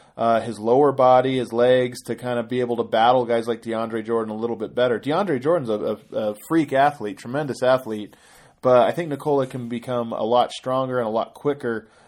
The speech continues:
uh, to kind of battle him. Um, and, and Gary Harris and Emmanuel Mudiay, the same thing. I think just getting a little bit more used to the physicality,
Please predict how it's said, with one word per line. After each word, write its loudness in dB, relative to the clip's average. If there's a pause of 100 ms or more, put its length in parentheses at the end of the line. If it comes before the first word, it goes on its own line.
(120)
uh, 0
to -12
kind -6
of -4
battle 4
him. -8 (880)
Um, 0 (100)
and, 0
and -2
Gary 2
Harris 0
and -8
Emmanuel -4
Mudiay, 0
the -6
same -8
thing. -6
I -6
think -10
just -12
getting -4
a -4
little -4
bit -12
more -4
used -6
to -6 (340)
the -8 (100)
physicality, -2